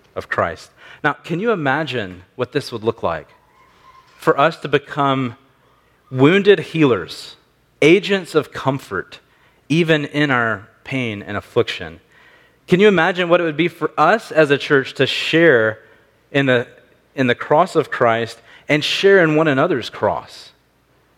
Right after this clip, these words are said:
and actually comfort one another with the comfort that we receive from God? That's what he says. He says, "I was comforted by God. Now I want to share this comfort with you."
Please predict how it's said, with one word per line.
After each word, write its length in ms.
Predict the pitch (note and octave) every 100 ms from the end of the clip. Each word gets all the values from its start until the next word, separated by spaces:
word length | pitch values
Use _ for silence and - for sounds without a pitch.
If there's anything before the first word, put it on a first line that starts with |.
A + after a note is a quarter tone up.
| _ _
and 140 | C3+ D#3
actually 320 | F3 - D#3+
comfort 540 | - - G#3+ - D#3+
one 160 | E3 C#3+
another 300 | C3+ C3+ C3+
with 140 | C#3+
the 60 | C#3+
comfort 440 | - F#3 E3+ D3
that 160 | D#3 C#3
we 180 | D3 A3
receive 680 | G3 - C#3 A2+ G#2+ G#2 _ _ _ _ _
from 220 | _ C#3 C3
God? 320 | E3 D#3+ A#2
That's 180 | E3+ E3+
what 80 |
he 80 | D3
says. 320 | C3+ G3+ D#3
He 80 | C#3+
says, 240 | C#3+ D3+ C3+
"I 140 | C#3
was 160 | F#3 -
comforted 500 | - G3 - D3+ C3+
by 160 | C3+
God. 360 | C3 D3 E3 D3+ - _ _
Now 260 | D#3+ F#3+ F#3+
I 140 | E3+
want 200 | G#3 G3+
to 80 | F3
share 520 | - - - G#3 G#3+
this 180 | E3+ C#3
comfort 580 | - C3 A#2 A#2 A2 - _ _ _ _ -
with 220 | B2 A2+
you." 340 | D#3 B2 E2+